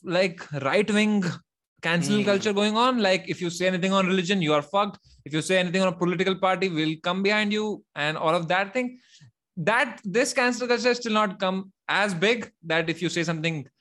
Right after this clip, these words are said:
Speaker 1: you know, uh, like you, something, uh, there's a transgender and you say something about it,
Speaker 2: Mm-hmm.
Speaker 1: like, that thing is still not, uh, reached. You can still make a joke. You know, that day I told you a joke, right? Remember?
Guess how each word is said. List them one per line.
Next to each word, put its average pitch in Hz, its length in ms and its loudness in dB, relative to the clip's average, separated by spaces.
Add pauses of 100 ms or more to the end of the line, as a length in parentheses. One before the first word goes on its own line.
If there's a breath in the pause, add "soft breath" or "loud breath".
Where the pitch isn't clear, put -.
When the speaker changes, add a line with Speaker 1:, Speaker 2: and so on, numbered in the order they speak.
(240)
Speaker 1:
you 131 120 -2
know, 165 360 -2 (380)
uh, 117 420 -2
like 117 360 -4 (400)
you, 127 360 -6 (140)
something, 131 480 -10
uh, 123 120 -8
there's 120 200 -12
a 117 40 -14
transgender 147 540 -2
and 147 120 -2
you 135 80 -8
say 135 140 -8
something 135 380 -8
about 131 240 -2
it, 151 140 -6 (120)
Speaker 2:
Mm-hmm. 123 200 -10
Speaker 1:
like, 107 260 -8 (560)
that 170 280 -2
thing 170 140 -6
is 139 140 -8
still 147 220 -8
not, 127 240 -4 (600)
uh, - 40 -20 (160)
reached. 165 280 -4
You 123 140 -4
can 131 100 -10
still 151 160 -12
make 139 120 -8
a 139 40 -6
joke. 156 400 -6 (400 soft breath)
You 135 100 -2
know, 156 100 -2
that 156 200 2
day 165 160 4
I 160 40 0
told 170 240 0
you 175 80 2
a - 40 0
joke, 156 280 2
right? 139 280 2
Remember? 160 440 -2